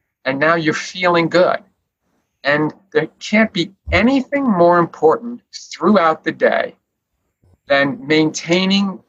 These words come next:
that good feeling. And that's where you can constantly ask, as soon as you, as soon as you start to feel negative emotions, to say, "Okay, where am I? What, where am I? What am I thinking?" Because it's my thoughts that pulled me,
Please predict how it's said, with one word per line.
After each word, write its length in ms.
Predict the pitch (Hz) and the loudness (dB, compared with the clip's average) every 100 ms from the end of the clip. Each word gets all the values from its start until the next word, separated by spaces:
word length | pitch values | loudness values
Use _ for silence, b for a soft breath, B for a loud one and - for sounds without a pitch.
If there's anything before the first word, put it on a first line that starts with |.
| - | 0
that 280 | 143 143 | 0 0
good 200 | - 135 | -4 -6
feeling. 500 | 120 - 139 104 - _ _ _ _ _ _ _ _ _ _ _ | -6 -4 0 0 -4 _ _ _ _ _ _ _ _ _ _ _
And 460 | - - 139 143 127 _ _ _ _ _ _ | -4 -2 -2 -4 -6 _ _ _ _ _ _
that's 240 | 160 185 | -2 2
where 80 | 165 | 0
you 140 | 147 | 0
can 80 | 147 | -4
constantly 420 | - 165 170 175 | -4 -2 0 2
ask, 120 | 160 - | 0 0
as 100 | - | -2
soon 480 | - - - 240 | -2 -2 0 4
as 220 | 233 196 151 | 4 2 2
you, 260 | 156 147 - | 0 -2 -8
as 80 | 254 | -14
soon 220 | - 208 | -6 0
as 140 | 247 214 | 2 2
you 80 | 196 | 0
start 380 | - 160 170 - | 0 0 0 -2
to 80 | |
feel 600 | 202 - 214 190 120 120 - _ _ _ _ - | -10 -6 -2 2 2 2 -4 _ _ _ _ -2
negative 320 | 151 165 165 | 0 0 0
emotions, 760 | 175 190 202 208 - 117 127 - _ _ | 2 2 2 0 -2 -4 -6 -10 _ _
to 60 | - | -6
say, 140 | 151 | 0
"Okay, 240 | 156 156 | 2 2
where 280 | 127 120 143 | 2 2 2
am 160 | 185 202 | 2 0
I? 160 | 101 78 | -2 -2
What, 220 | 120 135 - | -4 -4 -6
where 180 | 123 147 | -4 -2
am 120 | 160 | 2
I? 120 | 151 147 | 0 -2
What 140 | 131 | 0
am 120 | 180 180 | 2 2
I 80 | |
thinking?" 440 | 165 196 202 151 139 | 0 0 -4 -6 -12
Because 420 | 139 143 143 - _ _ _ _ _ _ _ | -2 0 0 -4 _ _ _ _ _ _ _
it's 160 | - | -6
my 140 | 156 147 | 0 -2
thoughts 340 | - 175 196 | 2 2 2
that 160 | - 180 | 0 -2
pulled 320 | - 180 180 | 0 0 0
me, 160 | 165 | -4